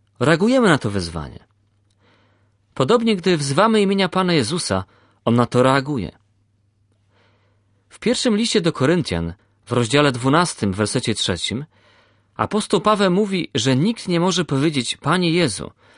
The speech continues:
jeżeli nie jest w Duchu Świętym. Mówiąc: "Panie Jezu", możemy więc znaleźć się w Duchu Świętym.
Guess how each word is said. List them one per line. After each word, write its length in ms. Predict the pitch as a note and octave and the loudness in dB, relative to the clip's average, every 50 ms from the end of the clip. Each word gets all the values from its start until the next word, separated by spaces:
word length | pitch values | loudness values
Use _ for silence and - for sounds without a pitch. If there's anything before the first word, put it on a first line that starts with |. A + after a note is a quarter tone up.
| _ _ _ _ _ - | _ _ _ _ _ -4
jeżeli 300 | A#2 A2 C3 D3 C#3 C#3 | -2 0 2 2 2 4
nie 200 | C#3 D3 D3 D3 | 4 4 4 2
jest 200 | C#3+ C3+ - C#3+ | 2 0 -4 -6
w 80 | A#2+ | -4
Duchu 260 | A#2+ F3+ E3+ - - G2 | -2 -4 -4 -4 -4 -6
Świętym. 480 | - - - D2+ B1+ - - - - - _ _ _ _ _ _ _ _ _ _ _ _ _ _ _ - | -6 -6 -8 -10 -10 -12 -14 -16 -18 -18 _ _ _ _ _ _ _ _ _ _ _ _ _ _ _ -2
Mówiąc: 400 | A#2 A2+ B2 C#3+ C#3 B2+ - - | -2 2 2 2 2 2 0 -4
"Panie 340 | - - D#3+ F#3 G3 F#3 F3 | -4 -2 0 0 2 2 2
Jezu", 440 | E3+ G3+ G#3 F3 A#2 G2 F2 B1 - - _ _ _ _ _ _ _ _ _ _ _ _ - | 4 4 2 2 0 -2 -6 -8 -10 -12 _ _ _ _ _ _ _ _ _ _ _ _ -2
możemy 340 | A2+ B2 C3+ E3+ F3+ F3 | 0 2 2 2 2 2
więc 180 | D3+ F3 F3 D3 | 2 2 0 0
znaleźć 440 | C3 C#3+ D3 B2+ A2+ B2 B2 - - | 2 2 2 2 2 0 -2 -2 -4
się 120 | - D3 | -4 -4
w 80 | C3+ D3 | -4 -2
Duchu 260 | E3+ A3+ - - D#3 | -2 -2 -2 -2 -4
Świętym. 460 | - - - F#2 D2+ C#2+ - - - | -6 -4 -6 -8 -8 -8 -12 -16 -20